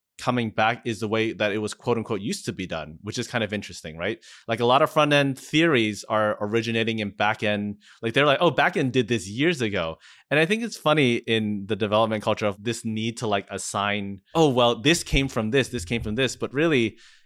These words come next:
if you ask me at the end of the day, I, are we solving problems? Are we moving forward? I think it's, that's much, a much more fruitful discussion <laughs> over the whole, like, "Well, th-, you know that this is actually just basically server-side rendering. We've been doing this for thirty years."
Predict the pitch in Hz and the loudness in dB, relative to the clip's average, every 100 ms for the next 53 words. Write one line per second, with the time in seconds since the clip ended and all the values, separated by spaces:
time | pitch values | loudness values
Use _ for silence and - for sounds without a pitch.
0 | - 127 151 143 160 135 120 113 110 107 | -4 2 2 2 0 2 0 2 4 4
1 | 107 - - _ _ - 120 123 120 123 | 2 -4 -18 _ _ 2 4 2 2 2
2 | 123 131 131 - 127 135 147 151 - 107 | 2 2 0 2 2 2 -2 -2 -2 0
3 | 113 120 117 110 - 147 117 98 95 - | 2 0 -2 -4 0 2 2 0 -2 -6
4 | - - 131 120 123 120 - - 120 - | -18 -10 -8 -4 -2 -4 -4 -2 -2 2
5 | 127 123 123 131 135 - - 131 - 113 | 0 2 0 2 0 -2 -2 -4 -2 -6
6 | 98 - 117 110 - 90 110 160 - - | -4 -4 -2 -2 -2 -6 -10 -14 -14 -18
7 | 139 127 127 131 123 113 127 123 104 143 | -4 -2 0 2 0 0 0 0 0 2
8 | 156 147 139 - - - 139 226 156 170 | 4 4 2 -8 -20 -6 0 0 2 4
9 | 208 196 151 175 180 147 - 156 185 135 | 4 4 4 2 0 -4 -2 -2 -2 -2
10 | 120 127 127 - 139 135 123 113 139 135 | 0 2 0 0 -2 0 -4 0 0 0
11 | 123 120 110 117 139 107 95 123 139 117 | 0 2 2 2 2 0 -2 -2 0 0
12 | 127 123 107 123 - 98 90 - - 139 | 2 2 2 0 0 -6 -6 -4 2 2
13 | 123 107 123 120 104 95 | 2 0 2 2 2 -4